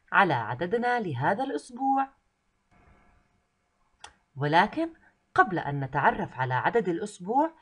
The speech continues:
سوف نقوم بمراجعة الأعداد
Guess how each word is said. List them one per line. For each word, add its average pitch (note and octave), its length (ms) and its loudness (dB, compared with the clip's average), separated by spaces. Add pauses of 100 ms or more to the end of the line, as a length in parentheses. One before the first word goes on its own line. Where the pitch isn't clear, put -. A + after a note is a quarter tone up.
(220)
سوف - 320 0
نقوم A3 540 0 (280)
بمراجعة F3+ 760 2
الأعداد G#3 640 2